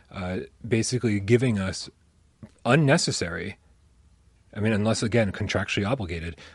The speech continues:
uh, upgrades to play the PlayStation five. That would be absolutely perfect. This is a, you know, these, these, we, we would definitely, we would kill for a next gen version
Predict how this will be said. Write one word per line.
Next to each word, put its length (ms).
uh, 340
upgrades 420
to 80
play 160
the 100
PlayStation 520
five. 320
That 240
would 220
be 340
absolutely 760
perfect. 520
This 120
is 180
a, 120
you 240
know, 160
these, 260
these, 280
we, 160
we 140
would 180
definitely, 380
we 80
would 100
kill 240
for 180
a 40
next 240
gen 180
version 400